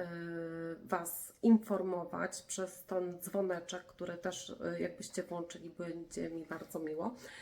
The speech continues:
że mam dla Was kolejny odcinek, kolejny odcinek Piękna Życia. E,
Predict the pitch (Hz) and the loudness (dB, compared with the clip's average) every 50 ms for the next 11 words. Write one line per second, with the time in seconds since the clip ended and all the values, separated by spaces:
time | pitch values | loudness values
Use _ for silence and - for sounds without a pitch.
0 | - - - - - - - - - 190 175 165 180 196 190 190 196 196 202 208 | -14 -14 -16 -18 -18 -20 -8 -4 -4 -4 -2 2 4 4 6 6 8 6 6 6
1 | - - - - - - - - 190 180 175 175 180 175 175 175 170 175 180 - | 2 -2 -6 -16 -20 -14 -2 0 0 2 2 2 0 0 0 0 -2 -2 -2 -4
2 | - - - 208 185 180 170 170 165 175 185 202 - - - 262 262 - - - | -2 2 4 6 6 6 6 4 4 6 6 4 6 6 4 2 2 0 2 6
3 | - 302 208 175 151 151 156 - - - - - 196 180 185 185 185 185 180 175 | 8 8 8 8 6 2 -8 -8 -10 -14 -8 -4 0 2 4 4 4 4 2 0
4 | 165 - - - 208 185 170 170 - - 190 175 - - 170 160 160 - - 175 | -2 -6 -4 0 0 0 0 -2 -4 -4 -4 -4 -4 -6 -6 -4 -4 -4 -2 -4
5 | 165 - - - 175 170 185 233 277 - - - - - - - - - - - | -4 -4 -2 0 2 4 4 4 2 0 -6 -12 -16 -16 -16 -18 -20 -20 -20 -20
6 | - - - - - - 190 | -20 -20 -20 -12 -2 2 2